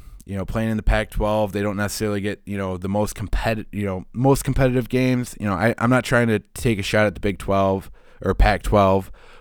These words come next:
but, you know, the only other team they're gonna have is Utah, and, um,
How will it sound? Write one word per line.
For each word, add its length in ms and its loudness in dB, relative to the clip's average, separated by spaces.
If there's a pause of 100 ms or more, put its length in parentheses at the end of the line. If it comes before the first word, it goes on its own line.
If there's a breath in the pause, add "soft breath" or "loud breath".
but, 300 0 (1040 soft breath)
you 100 -4
know, 160 -2
the 140 -2
only 160 0
other 160 0
team 220 -2
they're 100 -2
gonna 120 -2
have 200 -2
is 100 -8
Utah, 560 0
and, 480 -6 (640 soft breath)
um, 540 -2